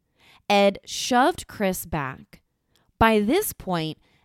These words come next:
Ed said he knew he had to start fighting back because Chris wasn't going to back down. Over the next several minutes, both Ed and Chris exchanged punches.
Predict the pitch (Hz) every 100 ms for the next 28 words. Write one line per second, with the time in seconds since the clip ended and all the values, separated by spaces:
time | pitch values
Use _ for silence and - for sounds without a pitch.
0 | _ 226 285 285 - 196 156 151 - -
1 | 226 233 226 240 262 339 311 254 226 -
2 | 214 220 - 240 - 160 - - 170 156
3 | 160 156 226 302 190 175 - - _ -
4 | 226 233 208 - - 240 254 311 - 170
5 | 190 190 190 - 175 170 160 175 165 147
6 | 139 - 139 - - 196 - _ _ _
7 | _ _ _ - _ - 240 247 247 247
8 | 240 - - - 254 254 311 349 202 160
9 | 143 - - _ - 214 233 349 - 208
10 | 196 196 - 170 156 - - - - -
11 | 185 190 190 190 - 156 151 175 65 85
12 | -